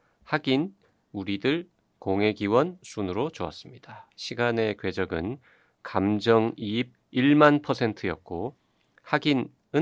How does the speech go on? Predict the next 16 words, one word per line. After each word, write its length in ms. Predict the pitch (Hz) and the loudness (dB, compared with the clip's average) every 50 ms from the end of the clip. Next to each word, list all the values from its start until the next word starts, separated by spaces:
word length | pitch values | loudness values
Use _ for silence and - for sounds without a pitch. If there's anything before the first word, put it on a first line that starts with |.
| 185 185 - _ _ | 0 -2 -6 _ _
반전이 400 | - 98 92 87 98 95 104 127 | -4 -2 -2 0 0 0 0 2
너무 200 | 123 113 113 113 | 0 0 0 -2
신선했고, 600 | - - 131 120 135 117 98 - - - - - - _ _ _ _ _ _ _ - | -4 -6 -4 -2 -2 -2 -2 -4 -6 -10 -12 -12 -14 _ _ _ _ _ _ _ -8
우리들은 1200 | 117 120 135 160 160 151 - 147 143 135 135 135 131 131 131 131 - - 151 165 185 185 185 151 | -4 0 2 2 2 4 2 2 4 4 4 2 2 0 0 -2 -2 0 0 0 0 0 0 2
왠지 280 | 101 107 120 143 156 185 | 4 4 4 4 4 4
그냥 280 | 175 156 160 170 175 | 4 6 6 6 6
좋았고, 480 | 143 117 95 87 - _ - - - _ _ _ _ _ _ _ | 4 0 0 -2 -2 _ -14 -16 -16 _ _ _ _ _ _ _
공의 400 | - - - 98 101 107 117 123 | -8 -2 0 2 2 4 2 2
기원은 580 | 120 - 110 101 101 98 90 82 85 107 143 156 _ _ _ _ _ _ _ - | 0 -2 -2 0 0 0 -2 -2 -4 -6 -8 -10 _ _ _ _ _ _ _ 0
깜빡 380 | 123 123 123 123 - 123 - | 2 2 2 2 0 -2 0
속아서 500 | - - 123 123 113 101 - 131 143 151 - _ - | -2 -4 -2 0 0 0 0 -2 -4 -4 -6 _ -6
박흥수와 720 | - 104 104 - - 135 123 123 120 - 117 113 117 120 117 | -6 -6 -4 -2 -2 -2 -2 -2 -2 -2 0 2 2 0 0
토마스 500 | - - 139 139 135 135 127 - - 113 | -2 0 2 4 6 4 4 2 -8 -12
굿맨을 640 | - - 107 101 101 101 101 98 92 90 104 117 139 | -8 -6 -4 -2 -2 0 2 2 2 0 0 -2 -4
<laughs> 240 | 175 151 165 156 - | -4 -6 -8 -12 -12
구글링했네요. 880 | - 101 95 95 98 92 92 107 104 85 78 78 - - - - 104 | -12 -8 -4 -4 -2 -2 -2 -4 -4 -6 -8 -10 -12 -14 -14 -16 -16